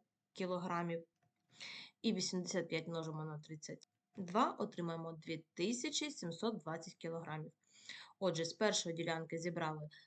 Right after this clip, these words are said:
три тонни шістдесят кілограмів, а з другої дві тонни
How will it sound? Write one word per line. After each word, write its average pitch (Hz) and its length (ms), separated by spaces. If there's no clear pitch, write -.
три 185 180
тонни 165 440
шістдесят 165 500
кілограмів, 311 600
а 185 140
з 156 80
другої 214 460
дві 160 220
тонни 233 540